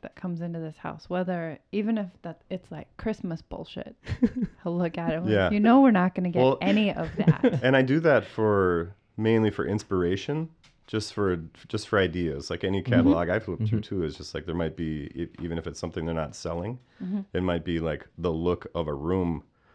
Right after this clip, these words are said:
Speaker 1: Sure.
Speaker 3: that
Speaker 2: Right.
Speaker 3: sticks with me, or there's something in there that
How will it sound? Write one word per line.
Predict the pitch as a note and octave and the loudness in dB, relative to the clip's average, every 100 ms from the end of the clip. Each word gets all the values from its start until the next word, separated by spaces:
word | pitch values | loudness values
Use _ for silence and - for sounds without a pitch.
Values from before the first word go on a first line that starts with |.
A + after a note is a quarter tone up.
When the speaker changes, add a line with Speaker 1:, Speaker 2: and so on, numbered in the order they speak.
| _ - | _ -12
Speaker 1:
Sure. | C#4 B3 | -4 2
Speaker 3:
that | G#2+ | 4
Speaker 2:
Right. | F#2 | 4
Speaker 3:
sticks | - G2+ - | 2 -2 -2
with | F2+ F#2 | -6 -4
me, | F2 E2 | -4 -2
or | D#2+ | -4
there's | D#2 D#2+ D#2 | -4 -4 -4
something | G2 F2+ - E2+ | -4 -4 -4 -2
in | E2+ E2+ | -2 -2
there | D#2+ | -2
that | D#2+ D#2 | -2 -4